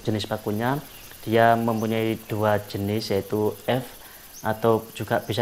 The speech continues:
digunakan dengan paku U. Ada kan beberapa, eh, paku tembak itu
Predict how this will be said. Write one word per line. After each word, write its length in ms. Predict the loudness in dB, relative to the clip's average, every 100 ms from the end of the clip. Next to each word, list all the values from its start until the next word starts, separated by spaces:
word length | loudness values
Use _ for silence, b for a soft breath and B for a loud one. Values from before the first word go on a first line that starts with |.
| 0
digunakan 480 | -2 -4 -2 0 0 -2 -4 -12 -10
dengan 320 | -4 -2 -2
paku 320 | -2 -2 0 6
U. 240 | 6 6 B B B B B
Ada 320 | -4 2 4
kan 160 | 4 4 2
beberapa, 460 | 4 2 6 6 8 6
eh, 420 | 4 2 2 0 0
paku 240 | 0 0
tembak 320 | -2 0 -2
itu 560 | -4 -4 2 6 6